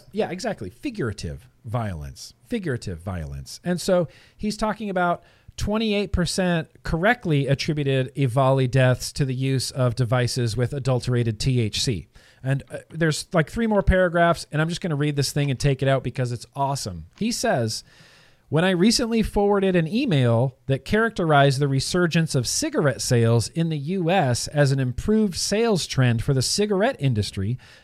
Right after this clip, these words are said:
based on reporting from Wall Street, analysis, and industry data showing a significant flattening of a previously precipitous decline in sales,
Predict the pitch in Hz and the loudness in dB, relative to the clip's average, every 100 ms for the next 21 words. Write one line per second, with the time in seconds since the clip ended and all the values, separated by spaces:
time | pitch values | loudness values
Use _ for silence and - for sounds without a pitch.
0 | - 151 165 - 185 175 151 165 160 147 | 0 2 2 0 -2 -2 0 2 0 0
1 | 143 127 143 233 - - 123 117 131 - | -2 2 4 4 2 -2 -2 -2 -4 -12
2 | 131 - 147 139 135 135 123 131 127 - | -12 -2 0 2 4 2 2 2 0 0
3 | - 147 139 160 165 - 147 131 143 170 | -2 -2 0 -2 -2 -4 -4 0 0 2
4 | 127 - 143 143 127 - 123 147 147 170 | 0 2 0 2 -2 -2 -2 -4 -4 -4
5 | 175 - - _ - - 170 220 185 190 | -4 -6 -16 _ -14 -2 0 0 0 -2
6 | 180 214 180 131 127 - - 139 139 180 | 2 4 6 4 2 -10 -4 -4 -2 -2
7 | 175 180 - 165 165 151 - - - 185 | 0 0 -2 -2 -2 -4 -12 -16 -4 -2
8 | - 269 - 180 165 - 160 - 214 226 | -2 -4 0 2 2 -2 -2 -2 0 2
9 | 240 170 110 92 131 139 - 190 180 101 | 4 4 4 0 -2 -2 0 0 0 0
10 | 82 - | -4 -10